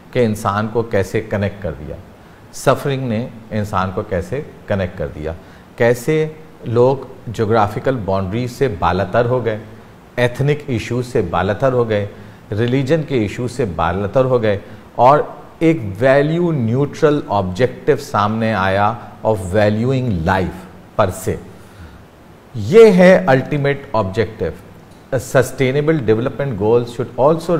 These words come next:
revolve around this objective। अब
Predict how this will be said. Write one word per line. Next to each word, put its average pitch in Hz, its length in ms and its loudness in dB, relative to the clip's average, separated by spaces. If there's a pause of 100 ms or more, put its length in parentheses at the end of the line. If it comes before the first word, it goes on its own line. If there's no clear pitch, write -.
revolve 104 420 6
around 98 420 0 (340)
this 123 140 0
objective। 80 600 -8 (760)
अब - 380 0